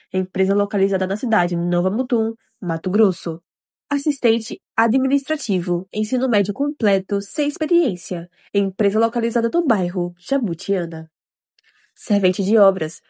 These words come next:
alfabetizado, sem experiência. Empresa localizada no bairro Jabutiana. Auxiliar de almoxarifado,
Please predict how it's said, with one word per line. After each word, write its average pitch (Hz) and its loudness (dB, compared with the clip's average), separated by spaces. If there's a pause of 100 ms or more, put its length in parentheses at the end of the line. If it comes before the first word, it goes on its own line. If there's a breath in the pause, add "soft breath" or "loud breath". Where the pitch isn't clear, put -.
(160 soft breath)
alfabetizado, 180 0
sem 247 -2
experiência. 220 0 (300)
Empresa 190 0
localizada 214 0
no 302 0
bairro 180 0 (100)
Jabutiana. 180 -2 (1120)
Auxiliar 190 2
de 180 -2
almoxarifado, 220 0